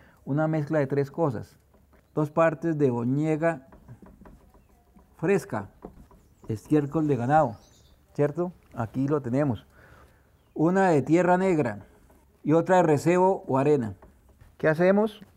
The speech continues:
Mezclamos eso como mezclando cemento, arena, gravilla, una mezcla así de ese tipo, y la pisamos. Pisamos como pisando un botalón.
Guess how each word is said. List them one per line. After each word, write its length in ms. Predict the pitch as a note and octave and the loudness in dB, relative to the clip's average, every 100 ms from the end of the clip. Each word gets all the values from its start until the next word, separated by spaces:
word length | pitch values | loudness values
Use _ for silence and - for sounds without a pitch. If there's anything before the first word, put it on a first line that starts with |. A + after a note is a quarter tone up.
| _ - | _ -4
Mezclamos 540 | B2+ - D3+ E3+ D#3+ | -4 0 2 4 4
eso 260 | F3+ F3+ F3 | 4 4 2
como 240 | D#3+ C3+ | 0 -2
mezclando 480 | B2+ A#2 D3+ D#3+ E3 | -2 -2 0 0 0
cemento, 500 | D3 C3 D3+ D3 D#3 | -2 -2 -2 0 2
arena, 460 | C3 C#3 D3 D#3 C#3 | 2 2 0 -2 -6
gravilla, 480 | A#2 A2+ C3 C#3+ D#3+ - - _ _ - | -4 -2 0 -2 -4 -8 -20 _ _ -2
una 160 | C3+ | 2
mezcla 320 | D#3 D3 D#3 D3 | 2 2 2 2
así 100 | D3 | 2
de 160 | D3+ | 2
ese 160 | D3 D3 | 0 -2
tipo, 380 | D3+ D3 F3 - - - - _ - | -2 -2 -6 -8 -18 -20 -20 _ -2
y 300 | E3 G3 - _ _ _ _ _ _ _ | 0 0 -2 _ _ _ _ _ _ _
la 140 | B2+ C3 | 0 0
pisamos. 560 | C3 B2 C3+ G#2+ - - _ _ _ _ _ _ _ _ _ _ | 0 0 0 0 -8 -18 _ _ _ _ _ _ _ _ _ _
Pisamos 360 | - A#2 C#3+ D#3+ | -6 0 2 2
como 160 | E3 C3+ | 0 0
pisando 320 | B2+ C3+ D3+ | 2 0 0
un 80 | D#3 | -2
botalón. 420 | C#3 B2+ B2+ | 0 0 0